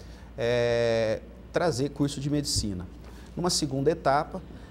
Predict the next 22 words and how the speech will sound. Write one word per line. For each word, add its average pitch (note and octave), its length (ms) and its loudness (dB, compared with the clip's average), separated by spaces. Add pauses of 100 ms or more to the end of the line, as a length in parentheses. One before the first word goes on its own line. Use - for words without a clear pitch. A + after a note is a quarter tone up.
(160)
as B2 220 0
mantenedoras D#3+ 1200 4
se - 280 2
candidatavam D#3+ 1120 2 (320)
pra D3+ 240 6
abrir C3+ 380 2
cursos D3 460 0
de D3+ 100 -2
medicina. A#2 640 0 (400)
O A2 40 -6
que - 120 0
é D#3+ 40 6
interessante, D#3 720 2
é A2+ 140 0
qualquer C3 560 2
mantenedora C#3 720 0
do A#2 260 2
país, C#3 840 0
né, C3 180 -2
privada, A#2 720 2 (160)
poderia D#3+ 520 2
abrir B2+ 440 0